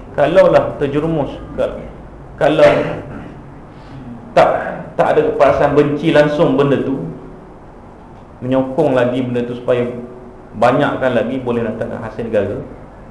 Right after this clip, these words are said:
Ya? Tak ada perasaan benci langsung benda tu. Dan tak ada niat langsung nak, kalau boleh nak berubah, macam mana cara nak ubah?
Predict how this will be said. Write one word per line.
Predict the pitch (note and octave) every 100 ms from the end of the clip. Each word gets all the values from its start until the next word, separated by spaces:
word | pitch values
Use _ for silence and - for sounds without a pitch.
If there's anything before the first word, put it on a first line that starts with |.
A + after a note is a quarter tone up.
| - - - -
Ya? | - C2+ E3 - - - -
Tak | - A#2+
ada | A#2
perasaan | A#2 A#2+ A2+ B2
benci | B2 C3 A#2+
langsung | B2 B2+ G2+ F#2
benda | A2
tu. | G2+ F#2 F2+ - - - - - - - - - -
Dan | A#2
tak | G#2 B2
ada |
niat | B2 C#3 C#3
langsung | C#3 C3+ C3+
nak, | B2+ C3
kalau | B2+ B2
boleh | C#3 C#3+
nak | C3+ -
berubah, | C#3+ C#3+ A#2+ A#2+
macam | D3 F3+
mana |
cara | F3 E3 D#3+
nak | C#3
ubah? | B2+ G2+